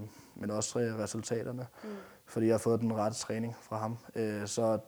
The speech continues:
Speaker 1: det er helt klart ham, jeg har lært fra.
Speaker 2: Ja. Og han
Speaker 1: Ja.
Speaker 2: er tidligere, han løfter ikke mere, vel?
Speaker 1: Nej, nej, han er,
Speaker 2: Det er sådan en gang
Speaker 1: han,
Speaker 2: imellem.
Speaker 1: han, han er stille og roligt oppe i fyrrerne.
Speaker 2: Han er pensioneret. Nå, men jeg kan i hvert fald huske, da jeg trænede Atlas, der trænede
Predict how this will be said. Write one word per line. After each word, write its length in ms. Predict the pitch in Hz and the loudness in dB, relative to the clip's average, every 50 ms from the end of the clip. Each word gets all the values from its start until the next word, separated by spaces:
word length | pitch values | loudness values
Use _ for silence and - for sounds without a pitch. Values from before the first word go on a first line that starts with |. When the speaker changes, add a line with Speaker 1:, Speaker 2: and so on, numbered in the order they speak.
| - _ _ _ _ - | -10 _ _ _ _ 2
Speaker 1:
det 80 | 120 117 | 4 4
er 40 | 113 | 4
helt 280 | 110 143 143 143 131 - | 6 6 4 4 4 4
klart 180 | 131 117 113 | 2 0 2
ham, 160 | 113 98 107 | 0 -2 -2
jeg 100 | 107 110 | -2 -2
har 300 | 113 110 95 90 98 98 | -2 0 0 0 -2 -4
lært 400 | 101 98 95 101 104 - - - - - - - | -4 -4 -4 -4 -4 -4 -8 -12 -16 -20 -20 -20
fra. 300 | - - 107 - - - - - _ _ | -8 -4 -4 -4 -4 -6 -10 -14 _ _
Speaker 2:
Ja. 100 | 226 214 202 - - - - - - - - | -8 -8 -8 -8 -10 -14 -20 -20 -18 -10 -6
Og 60 | 214 | 0
han 120 | 214 226 226 | 2 2 4
Speaker 1:
Ja. 60 | 233 | 2
Speaker 2:
er 40 | 226 | 2
tidligere, 500 | 226 - - 233 226 214 226 220 202 190 190 208 | 0 0 0 0 2 2 2 2 2 0 -2 -2
han 140 | 214 247 247 | -4 0 0
løfter 280 | 247 262 262 - 262 240 | 0 0 0 -2 -4 -4
ikke 160 | 254 - 262 | -4 -4 -6
mere, 160 | 262 269 277 285 | -6 -6 -6 -6
vel? 160 | 277 269 269 277 277 - | -6 -8 -10 -10 -10 2
Speaker 1:
Nej, 180 | - - 117 117 110 | 8 10 12 12 12
nej, 140 | 101 98 | 12 10
han 120 | 107 110 117 | 8 8 8
er, 280 | 117 107 104 98 92 | 8 8 6 6 4
Speaker 2:
Det 80 | 92 92 | 2 0
er 40 | 95 | 0
sådan 160 | - 254 - 247 | 0 -2 -2 -2
en 80 | 240 226 | -2 -2
gang 60 | - 110 - | -2 -2 0
Speaker 1:
han, 20 | 254 | 0
Speaker 2:
imellem. 160 | 254 123 117 | 0 0 0
Speaker 1:
han, 100 | 113 - - - | -2 -2 -4 -4
han 220 | - 120 117 117 | -2 0 2 4
er 340 | 117 107 107 101 98 98 101 98 | 4 4 2 0 -2 -4 -4 -6
stille 340 | - - - - - 123 120 | -8 -12 -4 2 4 6 6
og 40 | 113 | 8
roligt 180 | 113 113 110 107 | 6 6 6 6
oppe 100 | 107 107 | 4 2
i 40 | 107 | 0
fyrrerne. 300 | - - 104 107 113 117 | 0 -2 -2 0 0 -2
Speaker 2:
Han 220 | 120 117 208 220 | 0 0 0 0
er 60 | 226 | 0
pensioneret. 560 | 220 220 247 220 214 - 226 220 220 214 202 185 | 0 0 -2 -2 -2 -4 -4 -4 -2 -2 0 2
Nå, 80 | 196 | 2
men 120 | 180 185 202 | 2 2 2
jeg 80 | 214 226 | 2 2
kan 40 | 226 | 2
i 20 | 233 | 2
hvert 100 | 226 220 220 | 0 0 0
fald 120 | 220 214 | -2 -4
huske, 140 | 226 220 - | -6 -4 -2
da 60 | 214 | 0
jeg 100 | 202 190 | -2 -2
trænede 300 | 196 - 196 196 190 190 | -2 -2 0 2 2 2
Atlas, 280 | 185 185 190 185 185 - | 2 2 0 -2 -2 -2
der 120 | - 196 | -6 -8
trænede 340 | 190 - - 185 180 185 180 | -8 -4 -4 -2 0 0 0